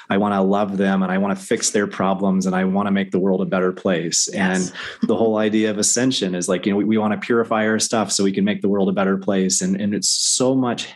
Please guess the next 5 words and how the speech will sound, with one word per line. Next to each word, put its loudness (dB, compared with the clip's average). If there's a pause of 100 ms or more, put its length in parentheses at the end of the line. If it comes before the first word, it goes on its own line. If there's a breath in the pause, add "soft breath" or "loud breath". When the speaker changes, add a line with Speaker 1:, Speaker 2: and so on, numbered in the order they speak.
Speaker 1:
heaviness 0
resting 0
on 2
our 0
shoulders -2